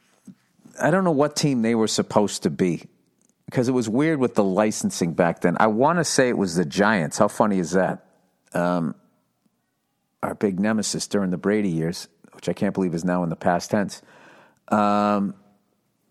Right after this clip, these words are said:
it looked like them. Maybe it was them or it was the Bears. I don't know. But I had names for all of them that I had just made up.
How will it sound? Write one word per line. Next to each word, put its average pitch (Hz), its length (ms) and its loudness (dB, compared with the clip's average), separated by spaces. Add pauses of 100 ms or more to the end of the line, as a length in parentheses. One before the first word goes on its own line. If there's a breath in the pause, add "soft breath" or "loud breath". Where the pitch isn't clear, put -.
(1200)
it 220 80 0
looked 135 220 0
like 82 180 -2
them. - 160 -6
Maybe 123 160 0
it 120 40 -2
was 92 120 -4
them 107 160 2
or 107 40 0
it 95 40 0
was 85 120 -4
the 80 100 -2
Bears. 80 420 -2
I 98 60 2
don't 98 120 0
know. 69 60 -2
But 101 160 2
I 101 60 2
had 107 200 0
names 101 380 -2
for 90 180 0
all 90 160 2
of 85 80 -2
them 85 180 0
that 85 120 0
I 82 60 0
had 80 100 -4
just 92 180 -4
made 85 300 -2
up. 85 220 -4